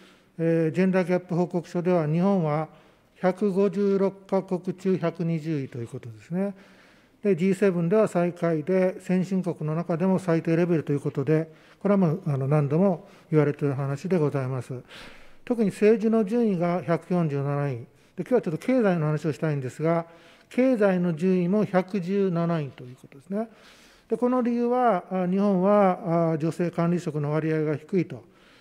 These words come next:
えー、パートタイムの職の女性が、えー、男性のほぼ二倍だということ、ある、あとは女性の平均所得の低さ、あ、格差があるという点が指摘されております。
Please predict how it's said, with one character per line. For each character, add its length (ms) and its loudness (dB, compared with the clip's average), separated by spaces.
え 220 2
ー、 20 -8
パ 120 4
ー 40 2
ト 140 0
タ 180 2
イ 60 2
ム 100 0
の 120 0
職 260 -2
の 160 2
女 160 -2
性 240 -2
が、 240 2
え 60 -4
ー、 20 -4
男 240 2
性 140 2
の 80 2
ほ 100 2
ぼ 100 0
二 100 0
倍 220 4
だ 140 2
と 100 -8
い 60 -6
う 20 -6
こ 140 -8
と、 340 -6
あ 100 2
る、 180 0
あ 100 -2
と 100 0
は 60 2
女 140 2
性 260 2
の 400 2
平 160 2
均 240 -2
所 160 -4
得 180 -4
の 120 0
低 180 -10
さ、 240 -8
あ、 120 -6
格 240 -4
差 100 -2
が 100 2
あ 60 0
る 60 -8
と 100 -12
い 60 -8
う 40 -12
点 280 -10
が 120 0
指 60 -6
摘 180 -10
さ 140 -8
れ 100 -4
て 120 0
お 80 2
り 80 -6
ま 120 -8
す。 160 -16